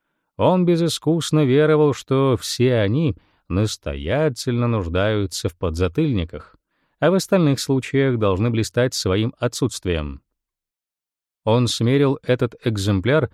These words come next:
брезгливым взглядом. Возникшее было намерение полюбить его ради Бобби увяло на корню. Только мысль, что рядом будет Бобби, примирила его с необходимостью появиться на людях, а в обществе такой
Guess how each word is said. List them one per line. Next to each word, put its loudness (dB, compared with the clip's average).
брезгливым 0
взглядом. -4
Возникшее 2
было 2
намерение 2
полюбить -2
его 2
ради 0
Бобби 0
увяло 0
на 0
корню. -4
Только 0
мысль, 0
что -8
рядом 0
будет -6
Бобби, -2
примирила 2
его 2
с -4
необходимостью 0
появиться -2
на 0
людях, -2
а -2
в -2
обществе -2
такой -2